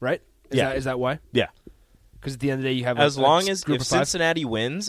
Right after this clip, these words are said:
Speaker 2: as long as they get in, I don't think anybody will really have a problem. But if Cincinnati wins and gets left out,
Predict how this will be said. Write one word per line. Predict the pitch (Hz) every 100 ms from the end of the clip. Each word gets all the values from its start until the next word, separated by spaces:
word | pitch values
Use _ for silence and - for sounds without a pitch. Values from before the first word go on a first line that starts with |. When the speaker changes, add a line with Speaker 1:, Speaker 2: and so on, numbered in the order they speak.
| -
Speaker 2:
as | 120 110
long | 110 123
as | 135 120
they | 117
get | 117 120 -
in, | 95 101 127 180 - _
I | 107 113 - -
don't | 117 -
think | 123 107
anybody | 98 104 98 98
will | 98
really | 90 98 95
have | 98 92
a |
problem. | - 87 85 85
But | 95 113
if | -
Cincinnati | 131 - 131 139
wins | 113 110 117 113
and | 104
gets | 95 -
left | 104 -
out, | 92 104 -